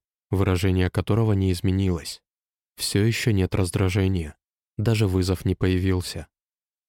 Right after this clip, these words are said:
Леон вдруг понимает, что не замечает ни одной лишней эмоции ни в её глазах, ни в голосе.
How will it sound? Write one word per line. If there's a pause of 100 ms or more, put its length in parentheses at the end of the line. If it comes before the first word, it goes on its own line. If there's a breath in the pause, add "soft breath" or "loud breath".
(200)
Леон
вдруг
понимает, (300)
что
не
замечает
ни
одной
лишней
эмоции
ни
в
её
глазах, (300)
ни
в (100)
голосе.